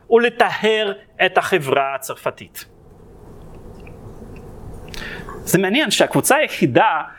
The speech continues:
בין המהפכנים שדמסטר מדבר עליה באופן חיובי כלשהו,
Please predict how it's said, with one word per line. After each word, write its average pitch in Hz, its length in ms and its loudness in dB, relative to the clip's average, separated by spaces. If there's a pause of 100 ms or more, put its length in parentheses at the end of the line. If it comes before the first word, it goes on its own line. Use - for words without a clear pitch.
(200)
בין 190 280 2
המהפכנים 170 760 2 (800)
שדמסטר 160 840 4 (600)
מדבר 156 300 6
עליה 202 420 2 (380)
באופן 170 800 4
חיובי 160 460 4
כלשהו, 226 680 4